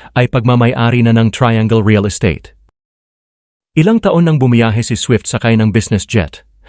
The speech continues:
at kinuwestiyon ng mga kritiko kung labis niyang ginamit ang kanyang pribilehiyo, lalo na sa mga environmental terms. Ngunit gaano nga ba kadalas lumilipad ang kanyang business jets?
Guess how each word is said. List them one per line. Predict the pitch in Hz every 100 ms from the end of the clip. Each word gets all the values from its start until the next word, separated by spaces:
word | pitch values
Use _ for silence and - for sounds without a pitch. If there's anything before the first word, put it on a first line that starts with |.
| - -
at | 135
kinuwestiyon | - 143 135 123 - 156 123
ng | 113
mga | 120 120
kritiko | - 151 123 - 80 82 _
kung | 139 123
labis | 131 143 147 139
niyang | 127
ginamit | 113 117 123 101
ang | 110 107
kanyang | 113 117 117
pribilehiyo, | 127 110 107 104 127 98 90 - _ - -
lalo | 123 127 131
na | 123 127
sa |
mga | 127 113 117
environmental | 113 113 107 107 104 104
terms. | - 107 73 - - _ _ _ _ _ - -
Ngunit | 127 156 185
gaano | - 131 160 143
nga | 139
ba | 131
kadalas | 127 120 113 123 -
lumilipad | 117 120 113 107 123
ang | 113 107
kanyang | 113 117 120
business | 101 110 107
jets? | - 98 76 - -